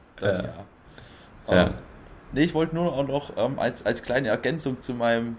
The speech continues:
Speaker 1: zu meinem Opener, ähm, was mir
Speaker 2: Mhm.
Speaker 1: vorher eingefallen ist, einfach mal kurz als kleines Feedback von dir, dass wir da vielleicht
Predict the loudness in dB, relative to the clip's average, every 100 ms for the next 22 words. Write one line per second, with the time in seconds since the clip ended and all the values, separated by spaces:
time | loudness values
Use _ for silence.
0 | -10 -6 0 2 2 0 2 0 0 -2
1 | -4 -14 -18 -10 -2 2 4 2 0 2
2 | 8 8 8 4 0 0 0 0 -4 -8
3 | -16 -4 0 0 0 -2 -4 -4 -10 -12
4 | -10 2 2 4 2 2 -2 -6 -4 -6
5 | -4 -2 0 2 0 2 0 2 4 4
6 | 4 0 0 -2